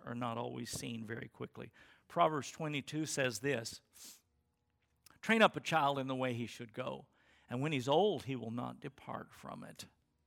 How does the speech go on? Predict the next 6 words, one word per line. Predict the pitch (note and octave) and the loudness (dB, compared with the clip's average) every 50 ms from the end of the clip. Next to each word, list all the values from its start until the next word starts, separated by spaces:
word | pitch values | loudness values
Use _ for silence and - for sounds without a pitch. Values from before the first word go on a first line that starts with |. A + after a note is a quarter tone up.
| _ _ _ _ _ _ _ - | _ _ _ _ _ _ _ -10
Hmm. | A2+ A#2+ A2+ G#2 G#2 G#2+ A2 F#2+ _ _ _ _ _ _ _ _ _ _ _ _ _ _ _ _ _ _ _ _ _ _ _ _ _ _ _ _ _ _ _ _ _ | -10 -8 -8 -8 -12 -14 -18 -20 _ _ _ _ _ _ _ _ _ _ _ _ _ _ _ _ _ _ _ _ _ _ _ _ _ _ _ _ _ _ _ _ _
I've | - D3+ C3+ - | -4 -4 -4 -4
seen | - - D#3+ C#3+ C3+ B2+ | -6 -6 -4 -4 -4 -2
many | C#3 C#3+ C#3+ D3 C#3+ | -2 0 0 0 2
of | C3 B2 A#2+ | 0 0 0
those | B2+ B2 A#2 G#2+ G2+ - - - | -2 -4 -4 -6 -8 -14 -16 -20